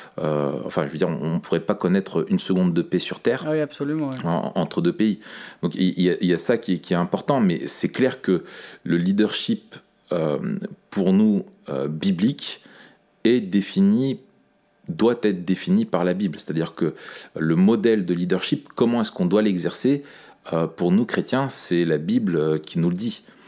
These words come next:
Speaker 1: Et, et le mo-, et le modèle que la Bible nous donne de, de leader, c'est Dieu lui-même. Et l-, cette, euh, illustration est ultime en Jésus-Christ, c'est-à-dire Dieu qui s'est fait homme, qui est venu,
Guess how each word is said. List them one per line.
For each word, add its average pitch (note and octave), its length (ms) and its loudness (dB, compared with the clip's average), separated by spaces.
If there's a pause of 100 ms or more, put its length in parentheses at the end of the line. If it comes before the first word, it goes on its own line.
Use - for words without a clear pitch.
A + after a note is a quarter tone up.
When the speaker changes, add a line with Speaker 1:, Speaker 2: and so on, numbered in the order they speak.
(300)
Speaker 1:
Et, D#2+ 580 0
et E2 140 2
le F2 380 4
mo-, G2+ 360 2 (120)
et - 160 0
le F#2 300 2
modèle F#2+ 680 2
que - 100 -6
la E2 120 0
Bible E2+ 260 0
nous E2+ 120 0
donne A2 360 0 (220)
de, D#2+ 420 -2
de D2+ 140 -2
leader, E2 420 0
c'est - 180 -4
Dieu D2+ 220 -4
lui-même. C#3+ 400 0 (520)
Et D#2+ 160 -4
l-, D#2 280 -2
cette, - 640 -8
euh, C2 380 -2 (180)
illustration G2+ 920 0 (220)
est D#2+ 240 -2 (100)
ultime B2+ 580 0 (120)
en F2+ 120 2
Jésus-Christ, E2+ 600 -2
c'est-à-dire D#2+ 260 -2
Dieu F#2+ 160 0
qui G#2 180 -10
s'est E3 180 -4
fait - 260 -4
homme, D3 260 2 (600)
qui - 180 0
est - 20 4
venu, F#2+ 680 2